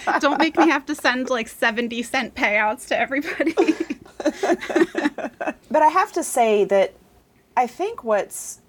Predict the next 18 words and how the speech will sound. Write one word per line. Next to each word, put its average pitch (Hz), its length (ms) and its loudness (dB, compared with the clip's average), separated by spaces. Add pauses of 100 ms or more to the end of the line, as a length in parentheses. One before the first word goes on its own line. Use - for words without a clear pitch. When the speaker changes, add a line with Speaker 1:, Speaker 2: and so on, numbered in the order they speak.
Speaker 2:
you 262 80 -8
know, 254 80 0
I 285 60 2
think 359 240 -4
that 262 160 -2
artists, 214 920 0
writers, 214 920 0 (120)
you 202 260 -8
know, 170 460 -8 (320)
uh, 170 340 -8
singers, 214 760 -4 (1080)
anyone 311 400 0
that's - 260 -6
creating 196 420 -4
art, 185 200 0
we've 202 220 -8
been 254 220 -4
so, 208 880 0